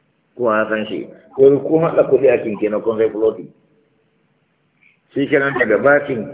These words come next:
eh, wa ya ɓata wani a ciki? Shi ya ɓata ma ku? Mm-mm. Shi ya ɓata ma. Kaga ba, ba yi muku raba ba. Amma wannan da miliyan biyar ɗinsa, wannan ma da biliyan biyar ɗinsa.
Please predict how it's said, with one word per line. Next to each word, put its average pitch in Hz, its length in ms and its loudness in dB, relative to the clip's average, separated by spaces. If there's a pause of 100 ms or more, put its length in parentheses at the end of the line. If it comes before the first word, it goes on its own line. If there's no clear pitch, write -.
eh, 95 160 -4
wa 113 180 2
ya 113 140 -2
ɓata 104 240 0
wani 95 160 -2
a - 80 -6
ciki? - 320 -20 (320)
Shi 110 120 -2
ya 107 100 0
ɓata 107 280 0
ma 92 220 -6
ku? 82 80 -8 (2500)
Mm-mm. - 240 -10 (680)
Shi - 80 -6
ya 104 80 0
ɓata 123 320 2
ma. 95 120 -6 (680)
Kaga 175 240 4
ba, 196 240 0
ba - 180 0
yi 208 60 2
muku 151 180 0
raba 107 220 4
ba. 62 120 -4 (1500)
Amma 147 280 4
wannan 175 480 6
da 147 380 -2
miliyan 143 460 2
biyar 131 200 -4
ɗinsa, 143 560 -4
wannan 135 340 0
ma 123 140 0
da 113 120 -4
biliyan 104 440 -4
biyar 98 240 -6
ɗinsa. 98 480 -8